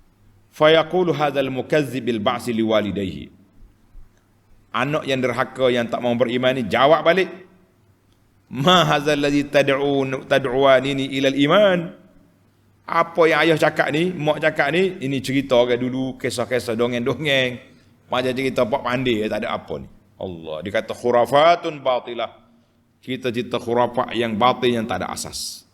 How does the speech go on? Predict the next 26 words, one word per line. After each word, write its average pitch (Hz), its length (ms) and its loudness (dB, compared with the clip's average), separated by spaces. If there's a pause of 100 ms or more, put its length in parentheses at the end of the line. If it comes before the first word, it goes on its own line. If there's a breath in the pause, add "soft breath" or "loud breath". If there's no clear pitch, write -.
(220)
Si, 95 240 -8 (960)
ya - 160 -18
Allah 50 240 -18
Tuhan. 78 320 -18 (840)
Lagu 113 240 0
mana 123 240 2
perasaan 101 320 -2
ibu 101 160 0
bapa 90 240 -8
kalau 101 240 -2
anak 104 160 -6
jawab 101 320 -4
gitu? 80 240 -14 (1120)
Tak. 110 240 0 (560)
Tu, 151 240 -2
tu 170 160 -2
hak 156 160 -2
kafir. 156 720 -2
Anak 156 400 -4
ni, 147 80 -2
anak 143 320 -4
kita 151 240 -2
orang 147 160 0
beriman 143 480 -4
ni 104 80 -4
pun. - 160 -10